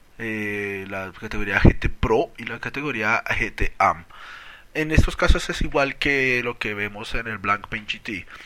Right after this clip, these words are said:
A M significa amateur y Pro significa professional. O sea,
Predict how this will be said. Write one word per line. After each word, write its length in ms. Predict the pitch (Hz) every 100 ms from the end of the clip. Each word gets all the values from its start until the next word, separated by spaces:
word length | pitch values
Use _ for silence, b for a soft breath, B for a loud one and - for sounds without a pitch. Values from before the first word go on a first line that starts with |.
| B B - - - -
A 220 | 120 131
M 200 | 127 127
significa 600 | - 131 - 110 113 104 127
amateur 600 | 120 135 - 135 131 151 - B B B B -
y 280 | 170 196 - -
Pro 280 | 151 131 123
significa 500 | 123 113 110 113 -
professional. 720 | 110 - 104 - 98 92 92
O 60 |
sea, 260 | - 95